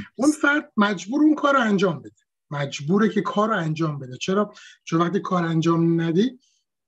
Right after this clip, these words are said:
درآمدی نداری، درآمدی نداشته باشی، دیگه خیلی شرایط وحشتناک می‌شه، مخصوصاً برای کسایی که متعلم.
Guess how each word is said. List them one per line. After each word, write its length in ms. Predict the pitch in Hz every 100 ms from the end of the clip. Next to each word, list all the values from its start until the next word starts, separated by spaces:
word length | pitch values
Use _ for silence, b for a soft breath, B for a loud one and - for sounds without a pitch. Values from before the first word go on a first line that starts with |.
| _ 131 127
درآمدی 540 | 165 175 170 220 254
نداری، 440 | 254 254 247 247 185
درآمدی 480 | 180 180 196 247
نداشته 460 | 226 190 180 170 180
باشی، 360 | 180 175 - 196
دیگه 200 | 185 214
خیلی 340 | 220 220 170
شرایط 380 | 160 139 139 139 -
وحشتناک 580 | 147 123 156 131 139 -
می‌شه، 240 | 135 - 139
مخصوصاً 420 | 156 156 165 165
برای 220 | 147 156
کسایی 320 | 160 135 151
که 80 | 151
متعلم. 540 | 147 135 131 127 127